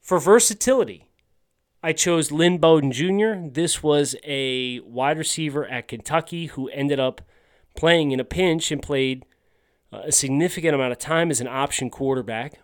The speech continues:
ball handling skills. The Dolphins used him on just a handful of occasions as a Wildcat quarterback this past year, the Raiders drafted him to play running back.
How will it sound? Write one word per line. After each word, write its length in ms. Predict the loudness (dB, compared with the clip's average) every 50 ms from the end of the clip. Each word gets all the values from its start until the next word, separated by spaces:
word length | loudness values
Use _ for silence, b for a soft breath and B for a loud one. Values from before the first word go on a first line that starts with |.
| _ _
ball 240 | -4 2 4 4 4
handling 460 | 4 2 0 -2 0 -2 -2 -4 -4
skills. 380 | -6 -6 -6 -4 -4 -4 -4 -6
The 40 | -6
Dolphins 420 | -4 -4 -4 -2 -4 -8 -8 -8
used 260 | -6 -6 -8 -6 -4
him 180 | -4 -4 -4 b b b b b b b b b
on 100 | -2 0
just 200 | 0 0 0 0
a 60 | 2 2
handful 380 | 2 0 0 -2 -2 -2 -2
of 80 | -2 -4
occasions 460 | -4 -6 -6 -6 -4 -4 -6 -6 -8
as 140 | -8 -8 -8
a 80 | -10
Wildcat 720 | -10 -8 -8 -6 -6 -6 -6 -8 -10 -10 -8 -8 -8 -8 -10
quarterback 520 | -12 -12 -12 -10 -10 -10 -8 -8 -8 -8 -10
this 160 | -12 -14 -14
past 440 | -14 -12 -12 -10 -10 -12 -12 -14 -12
year, 240 | -10 -10 -10 -12 b b b b b b b b -4
the 80 | 0
Raiders 380 | 4 6 6 6 6 6 4 2
drafted 460 | 2 2 4 4 2 2 -2 -4 -2
him 140 | 0 0 0
to 80 | -2 -4
play 240 | -4 -4 -2 -2
running 380 | -2 -2 0 2 2 2 0 -2
back. 420 | -6 -12 -16 -20 -20 _ _ _